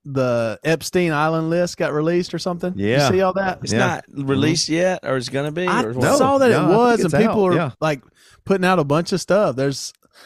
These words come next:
Speaker 1: a couple of TikTok channels that just keep putting, like,
Speaker 2: Yeah.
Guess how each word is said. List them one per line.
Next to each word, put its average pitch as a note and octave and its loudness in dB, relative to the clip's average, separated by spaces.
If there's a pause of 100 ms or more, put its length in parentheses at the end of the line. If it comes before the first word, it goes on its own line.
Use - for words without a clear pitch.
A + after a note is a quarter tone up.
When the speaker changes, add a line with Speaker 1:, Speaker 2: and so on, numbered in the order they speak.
(140)
Speaker 1:
a - -20
couple D#3+ 2
of C3 2 (100)
TikTok D3 -2
channels C3+ -2
that B2 -8
just B2+ -4
keep - -2
putting, C#3 0
like, A#2+ -2
Speaker 2:
Yeah. G#2+ -2